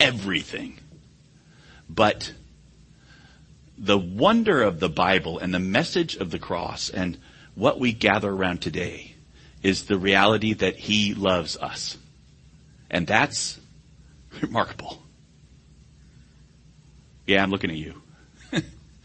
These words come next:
Why in the world does God love you? I mean, that's the message the Bible's so amazingly hard and, and, and difficult to accept in, that,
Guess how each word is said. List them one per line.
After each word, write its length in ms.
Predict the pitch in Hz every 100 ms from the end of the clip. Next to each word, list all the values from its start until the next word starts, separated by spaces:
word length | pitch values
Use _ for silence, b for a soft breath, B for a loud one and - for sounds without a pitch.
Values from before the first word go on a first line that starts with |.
| B B B B B B
Why 380 | - 98 110 135
in 160 | 170 170
the 80 | 117
world 260 | 98 90
does 140 | 95 80
God 280 | 90 90
love 300 | 85 85 82 -
you? 460 | 85 85 - - - - - - - _ _ _ _ _ _ b b b b b b b - -
I 40 | 101
mean, 100 | 98
that's 240 | 147 -
the 80 | 101
message 440 | 98 120 87 78
the 80 | -
Bible's 400 | 82 104 78 -
so 280 | - 101 82
amazingly 800 | 90 87 92 104 90 80 76 - B B B
hard 520 | - 104 117 107 85
and, 180 | 82 -
and, 180 | 98 82
and 220 | 73 80 - b b b -
difficult 500 | 123 120 110 110 -
to 140 | 95
accept 520 | - - 101 95 -
in, 220 | 87 82
that, 180 | 90 92